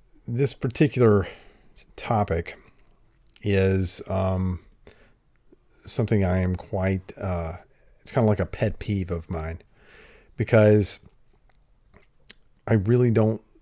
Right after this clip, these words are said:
like, um, fussy eaters. Uh, <laughs> I don't know if you know who George Carlin is, the, the great comedian, but he always said that, uh, fussy eater was a euphemism for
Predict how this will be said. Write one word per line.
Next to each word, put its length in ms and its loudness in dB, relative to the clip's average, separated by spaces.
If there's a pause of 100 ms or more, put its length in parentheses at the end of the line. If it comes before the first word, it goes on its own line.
(140)
like, 420 -2 (120)
um, 520 -2 (720)
fussy 420 -2
eaters. 640 -6 (960)
Uh, 360 -4
<laughs> 40 -12 (1200)
I 60 -2
don't 140 2
know 120 4
if 140 -4
you 100 2
know 160 4
who 120 0
George 500 0 (180)
Carlin 460 2
is, 280 -2
the, 220 -6 (440)
the 100 -8
great 320 -6
comedian, 440 -2
but 120 -2
he 100 -2
always 260 -2
said 260 -2
that, 280 -4
uh, 240 -2 (640)
fussy 440 0
eater 520 0 (140)
was 400 0
a 80 -2
euphemism 840 0
for 460 -4